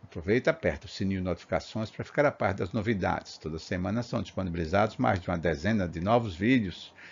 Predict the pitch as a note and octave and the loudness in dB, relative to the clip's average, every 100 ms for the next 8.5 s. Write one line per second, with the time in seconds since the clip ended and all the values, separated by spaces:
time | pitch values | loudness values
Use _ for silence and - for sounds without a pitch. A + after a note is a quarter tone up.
0 | - - B2 G2+ - A2 A2+ G2+ B2 G2 | -20 -6 -4 -2 2 2 2 0 0 4
1 | F#2+ F#2 F2+ - G2+ G2+ - G2+ G#2 G2 | 2 2 -4 -2 -2 -2 -4 -4 -2 -2
2 | F2 G#2+ F#2 F2+ - F#2 F2 E2+ B2 A#2+ | -2 0 2 0 0 -2 0 2 0 2
3 | A#2 - A2+ A2+ G2 A2+ - F#2 E2 - | -4 0 4 6 4 2 4 2 2 -6
4 | - - - - - - F#2+ A#2 - B2+ | -16 -20 -20 -20 -20 -6 -2 0 -2 -4
5 | - A2+ G#2 - - - A#2+ C3+ B2+ D#3 | 0 0 0 -4 -14 -2 4 4 4 0
6 | D#3 - - - - F#2+ - F#2 - E3 | 0 -2 -10 -8 -6 -2 -2 -2 2 2
7 | G#2+ E2 - - E2+ E2 D#2+ - D#2 - | 2 -2 -6 -6 -4 -4 -4 -4 -6 -4
8 | - - - - - | -6 -6 -8 -18 -20